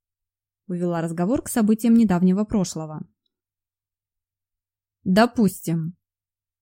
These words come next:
Вот гад. Признаётся в незаконном проникновении в жилище и не краснеет.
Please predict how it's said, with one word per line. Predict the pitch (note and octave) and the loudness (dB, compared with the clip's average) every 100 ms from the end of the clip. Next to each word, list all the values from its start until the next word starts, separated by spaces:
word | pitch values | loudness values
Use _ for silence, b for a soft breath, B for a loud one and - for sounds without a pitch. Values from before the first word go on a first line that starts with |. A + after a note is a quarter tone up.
| _ _ _ _ _ _ _ _ _ _ _ _ - | _ _ _ _ _ _ _ _ _ _ _ _ -8
Вот | E3+ E3+ G3+ A3+ | -6 -2 -2 -2
гад. | G3+ F3 D#3+ - _ _ _ _ _ _ _ _ _ _ _ - | 0 -2 -4 -10 _ _ _ _ _ _ _ _ _ _ _ -2
Признаётся | F#3+ F#3+ G#3+ A#3+ D#4+ C4 | 0 4 6 6 2 2
в | A#3 | 4
незаконном | A3+ A3 - D#4 D#4 C#4 | 4 2 0 0 2 2
проникновении | C4 B3+ - B3+ C4 C4 C4 | 0 0 0 0 2 2 0
в | |
жилище | C4 C#4+ A3 - F3+ | 0 4 4 2 2
и | |
не | F#3 | 2
краснеет. | F#3 A3+ - F#3 D#3+ - | 4 0 2 2 0 -8